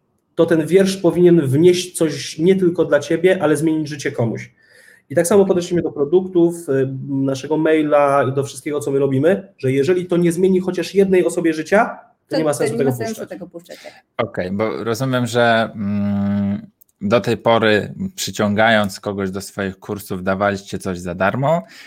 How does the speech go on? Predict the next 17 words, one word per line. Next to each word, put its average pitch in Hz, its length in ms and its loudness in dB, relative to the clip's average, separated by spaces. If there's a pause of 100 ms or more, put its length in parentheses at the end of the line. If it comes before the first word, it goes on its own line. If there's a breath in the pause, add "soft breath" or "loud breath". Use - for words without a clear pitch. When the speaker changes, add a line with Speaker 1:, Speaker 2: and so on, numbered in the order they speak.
(140 loud breath)
Speaker 3:
a - 120 -6
teraz 127 600 0
to 113 100 -4
się 110 200 -4
ukróciło, 110 840 -4
że 101 340 -2
dajecie 98 360 -4
coś, - 280 -10
y, 92 240 -12
małego, 101 720 0
ale 107 380 2 (100)
że 104 140 -8
trzeba 110 260 0
za 101 120 -6
to 104 120 -14
zapłacić, - 640 -12
tak? 139 260 -4